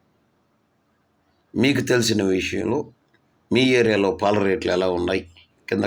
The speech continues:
కామెంట్స్ రూపంలో, పశువుల దానా ఏ విధంగా ఉంది, మీ రాబడి ఏ విధంగా, రైతులు ఏమన్నా ఉంటే మీ కామెంట్స్ రూపంలో తెలియజేయగలరు. ఇది ఒక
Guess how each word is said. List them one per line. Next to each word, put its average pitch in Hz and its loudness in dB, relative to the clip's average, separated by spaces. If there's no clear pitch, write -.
కామెంట్స్ 101 0
రూపంలో, 87 -6
పశువుల 120 2
దానా 98 0
ఏ - 4
విధంగా 98 0
ఉంది, 90 0
మీ 117 4
రాబడి 117 4
ఏ - 4
విధంగా, 95 -2
రైతులు 113 2
ఏమన్నా 101 0
ఉంటే 90 -4
మీ 107 -2
కామెంట్స్ 110 2
రూపంలో 95 -2
తెలియజేయగలరు. 80 -4
ఇది 104 0
ఒక 117 0